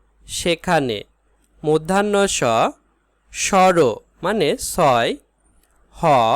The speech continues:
হাঁটু জল, মানে হাঁটু সমান পানি। হাক, ডাক দেওয়া।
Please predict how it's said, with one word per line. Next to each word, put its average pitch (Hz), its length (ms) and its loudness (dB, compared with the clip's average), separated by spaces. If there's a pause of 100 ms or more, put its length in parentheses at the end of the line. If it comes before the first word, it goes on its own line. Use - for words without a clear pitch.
(720)
হাঁটু 185 440 0
জল, 139 320 -2 (560)
মানে 185 340 -2 (120)
হাঁটু 151 360 0
সমান 202 500 -2
পানি। 131 460 -2 (680)
হাক, 156 540 2 (800)
ডাক 160 400 2
দেওয়া। 135 440 -2